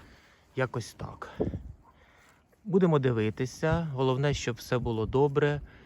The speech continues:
От, щоб не підводило здоров'я. От, і будемо щось думати. Але в цілому я не скажу, що прям я так розчарований. Нормально, для моєї родини нам вистачить. От чуєте, як,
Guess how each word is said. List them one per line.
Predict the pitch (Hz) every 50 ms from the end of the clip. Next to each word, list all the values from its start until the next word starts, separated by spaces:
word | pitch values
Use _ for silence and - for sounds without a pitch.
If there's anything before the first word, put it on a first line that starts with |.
| - - - - - - - - - - -
От, | - 135 135 135 135 131 - - - - - - - - - -
щоб | - - 117 107 107
не | 113 113
підводило | - 113 107 113 117 120 113 113 107 110 107
здоров'я. | 101 104 104 117 113 135 151 156 143 143 139 139 139 135 131 127 - - - - - - - - - - - - - - - - - - -
От, | - 127 127 127 120 - -
і | 147 156 165
будемо | 135 - 127 127 139 127 120 120 110
щось | - - 123 120 113 110
думати. | 101 - - - 107 98 95 - - 113 101 107 107 - - - - - - - - - - - - - -
Але | - 240 262 269
в | 208
цілому | - - 214 208 220 247 247 214 208 196 180 160 135 131 127 - -
я | 160 151 156 147
не | 143 135
скажу, | - - - 135 131 151 151
що | 135 - - 123 120 117 113 107 - - - - - - - - - - -
прям | - 117 117 117 113 113
я | 110 107
так | - - 214 -
розчарований. | - - 104 - - - 104 101 104 98 98 98 101 101 101 107 110 120
Нормально, | 143 170 170 151 127 104 101 104 101 104 104
для | 107 120 123
моєї | 131 143 151 151 147 143 143 143
родини | 135 139 143 135 165 175 170 147 131
нам | 131 139 131 123 120
вистачить. | 135 170 175 156 - 139 127 - 131 123 123
От | 135 131 120
чуєте, | - 214 226 214 - 131
як, | 113 98